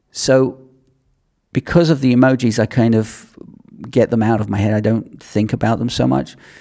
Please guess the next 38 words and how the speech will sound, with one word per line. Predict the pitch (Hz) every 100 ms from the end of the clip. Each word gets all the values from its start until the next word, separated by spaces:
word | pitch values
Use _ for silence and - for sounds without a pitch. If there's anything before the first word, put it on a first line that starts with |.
| - - _ -
But | 131
if | 139
there | 147 147 -
are | 127 120 117 117 - _
normal | 123 117 135 143 143 120
tasks, | - - 95 98 123 - - -
and | 101
there | 104
are | 101
a |
bunch | - 107 -
of, | 107
of | 92 -
them, | - 104 107 -
I, | 101 -
I | 117
just | 110 - - _ _ _ _
went | 120 107 -
crazy, | - 120 117 110
so | 110
I | 113
just | 117 117
don't | 120 104
put | - 123
them. | 110 104 110
So | - 117
when | 113 - 120 131
I | 127 123
start | 120 - - - 196 -
the |
project, | - - - 98 - - - - - - _ _ _ _ _ _ _ -
obviously | 110 113
when | 107 104
I'm | 101
talking | 120 110 101
to | 104
the | 107
client | - 104 104 113 123